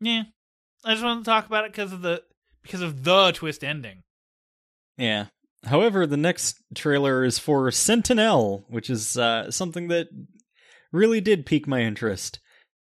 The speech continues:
Speaker 2: Uh, transferred home after a traumatizing combat mission, a highly trained French s-, soldier uses her lethal skills to hunt down the man who hurt her sister.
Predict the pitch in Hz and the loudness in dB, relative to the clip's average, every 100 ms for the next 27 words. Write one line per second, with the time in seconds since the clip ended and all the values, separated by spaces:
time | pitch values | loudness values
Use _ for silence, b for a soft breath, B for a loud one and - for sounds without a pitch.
0 | _ - 107 - - 233 254 - 233 202 | _ -4 -4 -4 0 2 2 2 2 4
1 | 226 175 156 - 139 - 160 170 156 165 | 4 4 2 2 -2 0 -2 0 2 2
2 | 147 143 151 147 123 110 110 - 101 101 | 2 0 -2 2 2 0 -4 -4 -6 -6
3 | 104 139 185 208 - 175 175 143 - 151 | -2 0 2 0 -2 -4 -2 -4 -4 -4
4 | 165 - - - _ 143 - 151 139 127 | -2 -4 -6 -8 _ -8 0 0 0 0
5 | 123 117 127 120 127 131 123 151 170 165 | 0 0 0 0 -2 -2 0 0 0 -2
6 | - 170 151 107 - B B B - 143 | -2 0 2 0 -4 B B B -2 -2
7 | 165 185 190 160 175 190 139 120 127 170 | 0 0 0 0 0 0 0 2 2 2
8 | 165 147 135 117 104 95 95 | 0 -2 -4 -4 -6 -6 -8